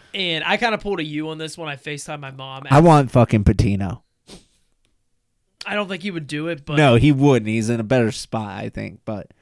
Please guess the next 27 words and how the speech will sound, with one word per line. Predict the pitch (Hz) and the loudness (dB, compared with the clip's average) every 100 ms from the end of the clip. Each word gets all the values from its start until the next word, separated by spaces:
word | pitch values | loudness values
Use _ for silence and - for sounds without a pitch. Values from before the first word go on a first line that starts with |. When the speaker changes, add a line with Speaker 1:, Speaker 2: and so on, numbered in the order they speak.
| _ | _
Speaker 1:
No, | 175 151 - | -12 -12 -12
he's | 131 | -20
not | - | -20
in | |
a | |
better | _ - | _ -20
spot. | - - - - 202 214 | -20 -10 -4 -2 0 -2
<laughs> | 180 | -4
But | 170 | -8
he's | 180 | -6
a | 156 | -4
hundred, | 180 156 | -4 -4
no, | 165 151 | -6 -8
not | 135 143 | -8 -12
even | 120 | -12
close | - 131 - | -16 -18 -18
to | |
a | |
better | - - | -20 -20
spot. | - - - _ _ _ _ _ - | -18 -18 -18 _ _ _ _ _ -4
They | 170 | -2
have | 151 | -2
no | 151 143 | -4 -6
money. | 131 117 - _ _ - | -10 -14 -20 _ _ -12
Saint | 180 165 | -8 -4
John's | 160 | -4
is | 143 | -6